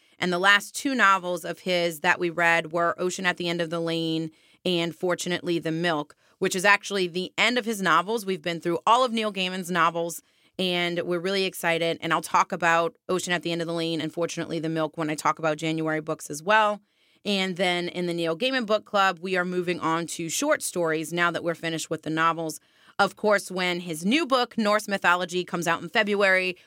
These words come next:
we are very, very, very excited about that one. And so we're gonna take a break from the short stories and read the new book immediately when it comes out.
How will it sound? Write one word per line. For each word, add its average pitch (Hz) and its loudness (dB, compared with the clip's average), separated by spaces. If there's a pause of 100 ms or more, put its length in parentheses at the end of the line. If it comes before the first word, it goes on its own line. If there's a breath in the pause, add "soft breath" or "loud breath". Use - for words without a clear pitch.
we 196 0
are 190 0
very, 202 2
very, 190 0
very 226 2
excited 175 0
about 170 0
that 165 2
one. 160 -4
And 160 -4
so 175 -4
we're 175 -2
gonna 175 -4
take 170 -6
a 175 -2
break 165 -2
from 170 -6
the 165 -4
short 156 -4
stories 160 -2
and 165 -4
read 170 0
the 165 -2
new 160 -2
book 151 -4
immediately 165 -4
when 151 -2
it 151 -8
comes 156 -6
out. 143 -6